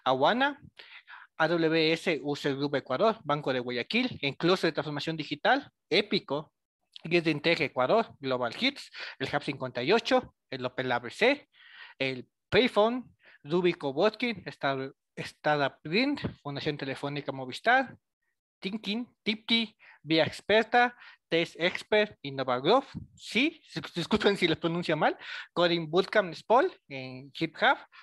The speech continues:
o en Tip Hub, Tizu, y creo que tengo también ahí, CITEC, Code City, DataFast, Y E Computer Associates, SPOL, Usuarios Digitales, Ecuador, y Tesla,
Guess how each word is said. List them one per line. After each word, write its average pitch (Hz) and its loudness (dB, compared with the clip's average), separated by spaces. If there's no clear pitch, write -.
o 160 4
en 143 0
Tip - -4
Hub, 269 4
Tizu, 156 0
y 302 -2
creo 247 -6
que 247 -10
tengo 233 -2
también 220 -6
ahí, 233 2
CITEC, - 2
Code 156 -2
City, 233 -4
DataFast, - 0
Y 147 -4
E 156 0
Computer 151 -6
Associates, 214 0
SPOL, 254 2
Usuarios 165 2
Digitales, 180 0
Ecuador, 240 -2
y 165 -8
Tesla, 185 2